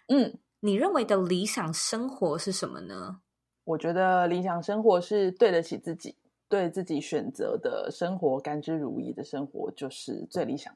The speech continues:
Speaker 1: 的。
Speaker 2: 你觉得你现在在过你理想中的生活吗？
Speaker 1: 对啊，因为每一个人都会有自己才知道的想选择的生活方式。虽然我们很多时候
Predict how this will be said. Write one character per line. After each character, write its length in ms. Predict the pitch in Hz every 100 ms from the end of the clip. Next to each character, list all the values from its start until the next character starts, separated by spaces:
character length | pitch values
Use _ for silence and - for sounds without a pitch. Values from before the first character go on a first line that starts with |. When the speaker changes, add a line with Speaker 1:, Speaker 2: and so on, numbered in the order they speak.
| -
Speaker 1:
的。 80 | - _ _ _ _ _ -
Speaker 2:
你 120 | 185
觉 160 | 196
得 120 | 220 302
你 120 | 165
现 140 | 185
在 100 | 180
在 140 | 175 175
过 220 | 190 175
你 360 | 156 - 170 - _ _
理 180 | 175 175
想 240 | 175 170
中 160 | 151 165
的 80 | 165
生 260 | - 156
活 180 | 170 -
吗？ 300 | - - 185 - _ _ _
Speaker 1:
对 200 | 339 349
啊， 360 | 247 214 202 202
因 160 | 269
为 400 | 330 320 294 262 - _ _ _
每 260 | - 190 165
一 160 | 185 220
个 300 | - 233 208
人 640 | 185 165 156 151 151 165 _ _ _ _ -
都 180 | 240
会 260 | 247 285 226
有 300 | 165 95 - -
自 160 | 302
己 400 | - 208 139 120 _ _ -
才 220 | 185 170
知 220 | 170 208
道 260 | 196 190 165
的 180 | 131
想 260 | - - 143
选 300 | - 185 143
择 180 | 151 139
的 100 | 143
生 200 | 156 151
活 140 | 156
方 200 | - - 175
式。 260 | - -
虽 200 | - 294
然 240 | 359 262 220
我 120 | 156
们 160 | 160
很 200 | 165 165
多 180 | 139 220
时 160 | 262 185
候 260 | 208 202